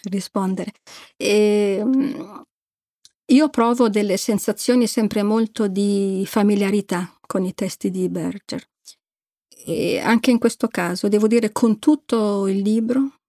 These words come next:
Ritratti, e, e questo è una caratteristica che è ricorrente, nel senso, quasi indipendentemente dall'epoca in cui quel testo è stato scritto, io lo trovo sempre molto, ehm,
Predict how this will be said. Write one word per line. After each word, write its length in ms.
Ritratti, 720
e, 180
e 140
questo 320
è 260
una 280
caratteristica 840
che 460
è 40
ricorrente, 600
nel 140
senso, 420
quasi 420
indipendentemente 1160
dall'epoca 760
in 140
cui 220
quel 260
testo 360
è 40
stato 320
scritto, 560
io 180
lo 140
trovo 320
sempre 600
molto, 600
ehm, 1040